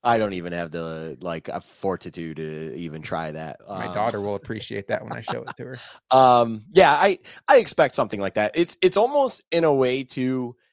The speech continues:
Speaker 1: y-, when I think about early game plan, trying to just run it with Josh Allen, things of that nature,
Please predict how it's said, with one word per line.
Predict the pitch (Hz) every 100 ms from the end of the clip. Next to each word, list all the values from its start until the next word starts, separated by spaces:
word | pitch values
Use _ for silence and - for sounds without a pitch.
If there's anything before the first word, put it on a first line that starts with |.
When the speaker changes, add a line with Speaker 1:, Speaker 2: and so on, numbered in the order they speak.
| _ _ _
Speaker 1:
y-, | 147 -
when | 156 165
I | 175
think | - 240
about | 285 220 160 143 _ _ -
early | 156 165 151
game | 139 139 135
plan, | - 139 131 131 127
trying | - 147 143
to | 139
just | 135 117
run | 117 131
it | 127
with | 123
Josh | 113 127 120 -
Allen, | 117 117 113
things | 107 151 139
of | 120
that | 120 -
nature, | 120 113 123 117 113